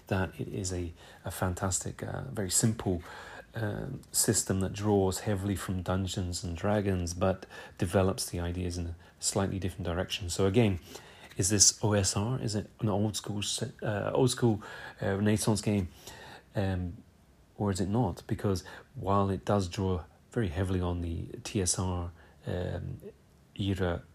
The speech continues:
Dungeons and Dragons system, it spins it in a very different, uh, direction, a different way. So, um, I have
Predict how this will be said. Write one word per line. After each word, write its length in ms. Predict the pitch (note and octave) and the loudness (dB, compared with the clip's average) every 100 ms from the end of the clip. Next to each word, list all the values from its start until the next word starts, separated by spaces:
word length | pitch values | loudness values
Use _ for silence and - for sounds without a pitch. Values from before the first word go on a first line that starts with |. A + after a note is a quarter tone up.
| - - - | -20 -20 -4
Dungeons 460 | - F#2+ F2+ F2+ E2+ | 0 0 0 -2 -2
and 160 | F2 | 0
Dragons 640 | E2+ F#2+ F#2+ F2+ E2+ - - | 4 4 4 0 -2 -4 -2
system, 540 | - A#2 - F#2 D#2+ - - - - - | 0 2 0 -4 -6 -8 -18 -20 -20 -8
it 160 | A#2 - - | -6 -6 -8
spins 480 | - - A2 G#2+ F2+ | -4 2 2 2 2
it 140 | F#2 | -2
in 80 | F2+ | -2
a 80 | F2 | -2
very 260 | F2 F#2+ F2+ | 0 0 0
different, 540 | F#2+ F2 - E2+ - - - - - C3 | -2 -4 -6 -8 -10 -16 -20 -20 -8 -4
uh, 500 | F#2 F2+ E2+ E2 E2 - | -2 -2 -2 -4 -6 -2
direction, 560 | F#2+ F#2 G#2 - - E2 | 0 2 2 0 -4 -4
a 40 | |
different 300 | E2+ F2 F#2+ | -4 -4 -4
way. 300 | F#2 F#2+ E2 - - - - - - - | 0 0 -2 -6 -14 -14 -14 -16 -14 -4
So, 280 | G#2+ F#2+ - | 2 4 6
um, 340 | G2 F#2+ F#2+ - - | 6 4 2 -2 0
I 80 | |
have 440 | F#2+ B2+ A#2+ G2 | 6 10 10 8